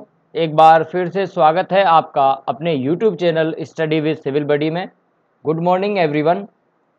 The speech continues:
आज हम बात करने वाले हैं, आज हम मिलने वाले हैं आज के इस video में। हम इसलिए मिल रहे हैं क्योंकि आज हमारा last जो topic है आरसीसी का, वो हम complete करना चाहते हैं।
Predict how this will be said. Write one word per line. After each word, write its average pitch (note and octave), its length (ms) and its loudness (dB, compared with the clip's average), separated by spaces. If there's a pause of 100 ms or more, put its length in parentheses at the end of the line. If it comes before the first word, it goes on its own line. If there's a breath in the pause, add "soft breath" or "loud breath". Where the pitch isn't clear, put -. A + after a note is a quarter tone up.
(480)
आज D#3+ 220 2
हम G3 140 -2
बात E3+ 220 4
करने D#3+ 220 -4
वाले D#3 240 2
हैं, E3+ 300 -6
आज D#3 180 2
हम E3 80 -2
मिलने D3+ 320 -4
वाले D#3 240 0
हैं D3+ 240 -8
आज C#3+ 280 -2
के E3 160 -8
इस C3+ 120 -12
video C#3+ 300 -4
में। D3+ 220 -8 (300)
हम C#3 140 -8
इसलिए F#3 240 0
मिल F3+ 160 0
रहे D#3+ 180 0
हैं F3+ 100 -4
क्योंकि F3 220 -6 (100)
आज E3+ 180 4
हमारा E3+ 280 2
last E3 420 4
जो F3 140 -4
topic D3 380 -2
है C3 200 -2 (160)
आरसीसी C#3+ 400 -2
का, D#3 100 4
वो D3+ 120 0
हम D3+ 140 -2
complete C#3+ 380 -4
करना C3+ 200 -4
चाहते G2+ 280 -8
हैं। F2 140 -20